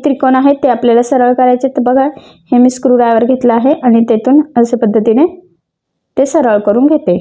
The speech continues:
तर ते व्यवस्थित काटोकट शेवटपर्यंत टिप मारून घेतलेली आहे, कारण की नॉडला लावतो ती पद्धत थोडी वेगळी असते, त्यामध्ये आपण नॉट टाकून टिप मारतो. तर हे डायरेक्ट आपण बनवले आहे, कारण की ते आपल्याला तिथे लावायचे आहे डायरेक्टच त्यामुळे, ठीक आहे.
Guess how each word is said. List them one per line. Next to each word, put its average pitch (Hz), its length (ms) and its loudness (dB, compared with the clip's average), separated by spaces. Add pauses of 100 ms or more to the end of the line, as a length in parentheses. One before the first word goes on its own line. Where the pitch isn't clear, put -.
(340)
तर 240 60 -2
ते 240 120 0
व्यवस्थित 285 420 0
काटोकट 269 340 -4
शेवटपर्यंत 240 680 0 (600)
टिप 262 160 0
मारून 240 260 2
घेतलेली 233 380 0
आहे, 247 220 0
कारण 254 220 -2
की 247 80 2
नॉडला 247 400 2
लावतो 262 340 0
ती 254 140 -2
पद्धत 240 340 0
थोडी 254 160 2
वेगळी 240 260 2
असते, 240 280 0 (160)
त्यामध्ये 240 300 0
आपण 233 180 -2
नॉट 226 280 2
टाकून 262 240 0
टिप 269 200 -2
मारतो. 208 300 0 (420)
तर 254 60 -2
हे 285 100 0
डायरेक्ट 254 340 0
आपण 254 200 0
बनवले 220 320 2
आहे, 233 160 -2
कारण 240 240 0
की 233 80 -2
ते 233 120 -2
आपल्याला 226 400 0 (440)
तिथे 320 260 0
लावायचे 214 420 0
आहे 208 140 -2
डायरेक्टच 202 500 -2
त्यामुळे, 190 280 -2
ठीक 285 240 -2
आहे. 415 120 -6